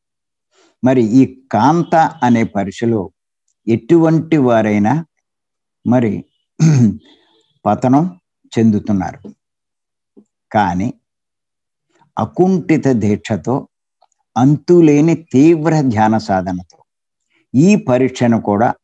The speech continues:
అధిగమించగలిగితే, మరి వారికి ఇవ్వబడిన శక్తుల ద్వారా వాళ్ళు పూర్ణ జ్ఞానాన్ని సంపాదించుకోగలుగుతారు.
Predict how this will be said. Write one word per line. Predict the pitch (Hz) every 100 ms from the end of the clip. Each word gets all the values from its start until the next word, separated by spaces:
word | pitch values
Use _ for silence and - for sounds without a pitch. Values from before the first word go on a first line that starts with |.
| -
అధిగమించగలిగితే, | 98 117 123 113 107 113 95 90 92 92 87 - _ _ _ _ _ _ _ _ _ _ _ _ _ _ _ _ -
మరి | 113 135 113 92 - _ _ _ _ _
వారికి | 80 95 113 127 123 117
ఇవ్వబడిన | 113 170 151 143 135
శక్తుల | 127 110 - 117 113 95
ద్వారా | 98 95 104 101 - _ _ _ -
వాళ్ళు | 90 107 135 139 95 - _ _ _ _ 113
పూర్ణ | 135 180 185 190 156
జ్ఞానాన్ని | 127 117 113 110 110 160 _ -
సంపాదించుకోగలుగుతారు. | 110 98 107 104 98 - 101 85 85 80 80 -